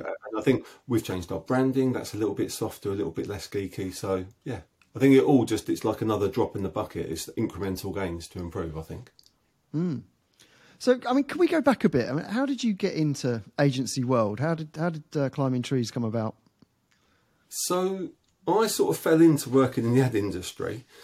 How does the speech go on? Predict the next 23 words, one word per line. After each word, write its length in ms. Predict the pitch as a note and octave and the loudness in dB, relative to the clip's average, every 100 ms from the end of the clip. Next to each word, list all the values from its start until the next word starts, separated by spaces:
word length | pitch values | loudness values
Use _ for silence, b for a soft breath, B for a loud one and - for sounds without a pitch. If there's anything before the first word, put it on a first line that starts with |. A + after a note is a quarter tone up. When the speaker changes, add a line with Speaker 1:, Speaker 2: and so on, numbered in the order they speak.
| B B | B B
Speaker 1:
Um, 640 | G#2+ A2 A2 A2 G#2+ G#2 - _ _ _ A#2+ | -2 0 2 0 -2 -6 -12 _ _ _ -2
I 100 | A#2+ | 2
had, 220 | C3 - | 2 0
th-, 180 | - - | -6 2
I 60 | |
remember 320 | C3+ D#3 D#3+ C#3+ | 4 6 6 4
I 40 | |
was 180 | C3 B2 | 2 2
about, 420 | A#2+ A#2+ A2+ - _ _ _ _ - | 2 4 2 -2 _ _ _ _ -8
um, 580 | G#2+ G2 G2 F#2+ F#2+ D#2+ | -6 -6 -8 -8 -8 0
eighteen 360 | C3+ - A#2+ G#2 | 0 2 0 0
or 120 | E2+ | -2
so. 280 | - E2+ F2 B B - | -6 -10 -12 B B -10
I 100 | G2 | -8
had 100 | F#2+ | -4
three 240 | - C#3+ | 2 2
job 200 | B2 A2 | 4 2
interviews, 680 | G2 E2+ F2+ F2 E2 - - B B B | 0 -2 -6 -8 -8 -8 -12 B B B
and 340 | - G#2 G2+ G2+ | -6 -4 -2 2
I 60 | |
was 160 | A#2 A2+ | 2 2
a 40 | |
bit, 360 | - F#3 - | 2 2 2